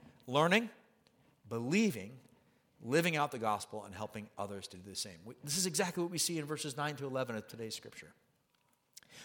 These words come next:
We believe the best learners are people who get to learn within community, learn within family. And so here at Story City, our family has some apprenticeship rhythms that help us become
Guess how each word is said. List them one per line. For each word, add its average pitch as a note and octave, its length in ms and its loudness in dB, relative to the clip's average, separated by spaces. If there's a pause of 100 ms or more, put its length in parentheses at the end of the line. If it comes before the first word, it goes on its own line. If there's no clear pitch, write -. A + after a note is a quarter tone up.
We A3+ 180 12
believe B3 260 10
the G#3 80 12
best G#3 360 12
learners G3 500 6
are F3 320 12 (200)
people G#3+ 240 6
who F#3 60 6
get G3 180 10
to G3+ 80 8
learn F#3+ 420 10
within F#3 400 6
community, F3 380 4
learn D3+ 220 4
within F3 220 4
family. D3+ 680 2 (1200)
And D3 100 0
so F3 100 8
here G#3+ 260 12
at F#3+ 160 10
Story G3 260 8
City, F#3+ 220 8
our E3+ 120 10
family F3 380 6
has E3 300 8
some E3 300 4 (420)
apprenticeship F#3+ 640 8
rhythms D#3+ 420 8
that C#3 100 6
help E3+ 300 4
us F3+ 80 2
become D3+ 520 2